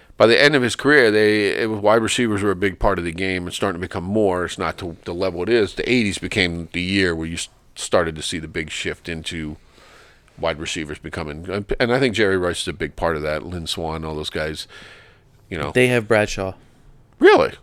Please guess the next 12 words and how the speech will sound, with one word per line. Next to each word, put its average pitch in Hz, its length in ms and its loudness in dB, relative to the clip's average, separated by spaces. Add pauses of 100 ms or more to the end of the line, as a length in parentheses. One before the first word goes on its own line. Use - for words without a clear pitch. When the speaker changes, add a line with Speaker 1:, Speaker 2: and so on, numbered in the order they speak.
Speaker 2:
Yeah. 104 220 2 (380)
And 127 160 4
maybe 127 200 10
it's 123 100 6
just 123 140 2
because 117 220 0
of 110 60 0
the 104 60 0
four 104 280 4
rings. 104 500 0 (460)
Um, 92 540 2 (580)
or 101 340 2